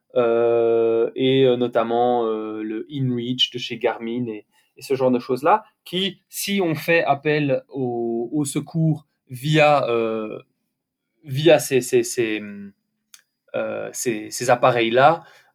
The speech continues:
euh, ben, on te donne accès à, à, à tu as accès à cette assurance, quoi. Enfin, si, si tu y as souscrit, évidemment.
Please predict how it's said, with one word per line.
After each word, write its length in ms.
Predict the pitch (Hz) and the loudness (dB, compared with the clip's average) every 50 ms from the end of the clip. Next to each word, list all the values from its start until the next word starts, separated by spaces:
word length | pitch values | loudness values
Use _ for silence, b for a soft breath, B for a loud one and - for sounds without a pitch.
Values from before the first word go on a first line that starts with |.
| _ - 127 | _ -4 -2
euh, 720 | 117 113 110 110 110 110 110 107 107 107 107 110 110 107 110 | 0 0 0 0 0 -2 -2 -2 -4 -4 -4 -6 -8 -8 -6
ben, 160 | 110 113 110 | -4 -2 -2
on 100 | 110 107 | -2 -4
te 120 | - 120 | -6 -2
donne 180 | 117 127 127 123 | 2 2 2 2
accès 400 | 104 - - - - 123 123 123 | 0 -2 -4 -2 0 2 2 2
à, 200 | 117 107 110 113 | 2 2 0 -2
à, 360 | 123 - - - - - - - | -6 -8 -10 -12 -14 -16 -18 -20
à 220 | 110 107 - - - _ _ _ _ | -20 -20 -20 -20 -20 _ _ _ _
tu 180 | - - 131 131 | -8 0 2 4
as 80 | 127 | 4
accès 240 | 127 123 - - 139 | 4 2 2 2 2
à 60 | 123 | 2
cette 180 | - - 123 - | 2 0 0 0
assurance, 380 | 110 - - 120 110 95 - | 0 0 -2 -2 -4 -4 -6
quoi. 100 | - - - | -6 -8 -8
Enfin, 140 | - 92 - | -8 -8 -10
si, 140 | - 127 131 | -10 -8 -8
si 160 | - - 113 | -8 -8 -8
tu 220 | - - 113 107 104 | -10 -12 -12 -12 -10
y 80 | 104 | -10
as 40 | 101 | -10
souscrit, 440 | - - 123 - - - - 127 113 | -10 -8 -8 -10 -10 -10 -8 -8 -8
évidemment. 320 | 110 107 110 107 107 131 | -8 -10 -12 -14 -14 -16